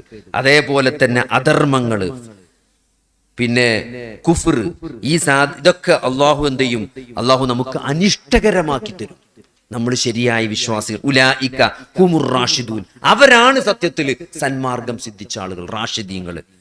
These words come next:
നേർമാർഗം സ്വീകരിച്ച ആളുകൾ. അപ്പൊ അതില് നമ്മൾ എത്തണമെങ്കിൽ സഹോദരങ്ങളെ,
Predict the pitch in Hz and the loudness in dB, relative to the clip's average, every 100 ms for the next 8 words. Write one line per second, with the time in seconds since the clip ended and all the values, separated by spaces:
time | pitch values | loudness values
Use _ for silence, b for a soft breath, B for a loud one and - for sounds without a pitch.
0 | _ - 117 143 139 123 117 117 110 101 | _ -6 0 2 2 0 -2 -8 -10 -14
1 | 95 95 87 82 80 71 - _ _ b | -14 -14 -14 -16 -18 -20 -20 _ _ b
2 | b 196 202 196 214 320 320 - 294 311 | b 4 4 4 4 6 4 2 -6 -2
3 | 165 175 180 170 147 - 175 160 143 135 | 0 2 4 4 2 0 0 0 -2 -4
4 | 131 131 120 131 127 120 117 | -4 -4 -2 -2 -2 -2 -2